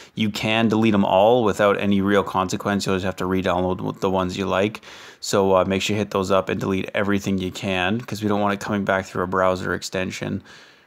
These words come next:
which would suck. Firefox, same thing. Um, you make sh-, you wanna make sure you're disabling or deleting everything. Chrome is a bit differently. You gotta do a backdoor hack to Chrome. You can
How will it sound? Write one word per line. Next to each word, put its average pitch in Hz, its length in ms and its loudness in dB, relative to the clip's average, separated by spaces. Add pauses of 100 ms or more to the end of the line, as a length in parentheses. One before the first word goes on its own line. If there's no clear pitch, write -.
(120)
which - 220 -8
would 120 180 -8
suck. 110 340 -2
Firefox, 101 600 2
same 98 260 -2
thing. 92 380 -2 (520)
Um, 92 500 0
you 95 160 0
make 92 220 0
sh-, - 180 -6
you 110 140 0
wanna 98 160 2
make 95 140 0
sure - 180 -2
you're 90 200 2
disabling 95 540 -2
or 92 100 0
deleting 92 380 -2
everything. 92 340 -4
Chrome 120 360 0
is 110 80 0
a - 20 -6
bit 110 140 0
differently. 107 400 0
You 101 80 0
gotta 95 160 -2
do 98 260 0
a 95 100 0
backdoor 92 840 0
hack - 460 -2
to 107 80 -8
Chrome. 101 400 0
You 98 160 -2
can 98 580 -2